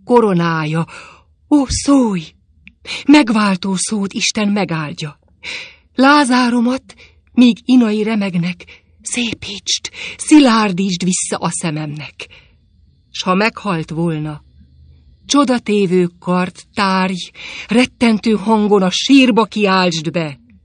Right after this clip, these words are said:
Lázár! Lázár! Emelkedj fel, és járj!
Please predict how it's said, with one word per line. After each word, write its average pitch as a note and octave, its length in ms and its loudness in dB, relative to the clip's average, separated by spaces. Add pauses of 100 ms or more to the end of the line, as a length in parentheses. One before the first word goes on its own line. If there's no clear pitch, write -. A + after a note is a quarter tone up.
(540)
Lázár! A3 840 0 (1000)
Lázár! A3+ 760 2 (1080)
Emelkedj C4 800 2
fel, D3 500 -8 (920)
és F#3+ 440 -2
járj! - 760 -8